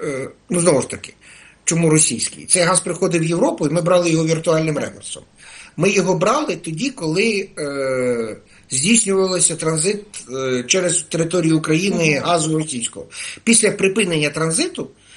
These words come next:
Speaker 1: цей шлях для росіян закритий. Тобто на сьогоднішній момент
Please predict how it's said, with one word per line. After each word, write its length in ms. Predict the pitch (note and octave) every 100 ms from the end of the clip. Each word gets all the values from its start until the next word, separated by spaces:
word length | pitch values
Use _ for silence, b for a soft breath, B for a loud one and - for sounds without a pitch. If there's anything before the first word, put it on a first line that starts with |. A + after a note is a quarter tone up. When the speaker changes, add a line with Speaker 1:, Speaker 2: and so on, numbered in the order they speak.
| B
Speaker 1:
цей 300 | - - A#3
шлях 480 | D#3+ - F#3 D3+ - B2+
для 380 | C#3+ D#3+ D#3 D3
росіян 440 | D#3 - F#3 B3+
закритий. 600 | F3+ - F#3 E3 G#2+ - _ _ _ _ _ _ _ _
Тобто 220 | D#3+ F3
на 80 | F#3
сьогоднішній 540 | - B3+ A#3+ A#3 G3
момент 460 | F#3+ E3 D3 C#3